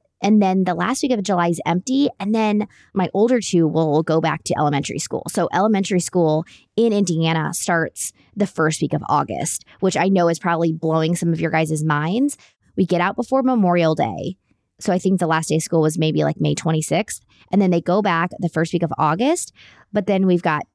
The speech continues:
one week of fall break, which is in October, two weeks at, at Christmas, and then a two-week spring break. So that's what our school session looks like.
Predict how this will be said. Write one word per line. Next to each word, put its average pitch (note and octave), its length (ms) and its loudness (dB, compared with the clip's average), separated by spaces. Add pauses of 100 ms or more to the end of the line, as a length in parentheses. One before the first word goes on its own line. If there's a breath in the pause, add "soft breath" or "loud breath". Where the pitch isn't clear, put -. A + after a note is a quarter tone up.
(120)
one G3 280 0
week B3 220 2
of G#3 100 -2
fall F#3+ 220 0
break, C#3+ 440 -2 (120)
which F#3 180 -2
is E3+ 80 0
in F3+ 80 2
October, D3 540 -2 (480 soft breath)
two A#3 180 2
weeks A3 240 2
at, G#3 160 0
at F#3 180 -2
Christmas, D#3 600 -2 (400 soft breath)
and F#3+ 160 4
then D#3 120 2
a D3 120 0
two-week D#3+ 520 0
spring D3 340 -4
break. - 500 -12 (320)
So - 260 -4 (180)
that's F#3 160 -2
what G3+ 100 0
our F3 80 0
school D#3 440 -2
session D3+ 380 -4
looks - 160 -6
like. - 180 -6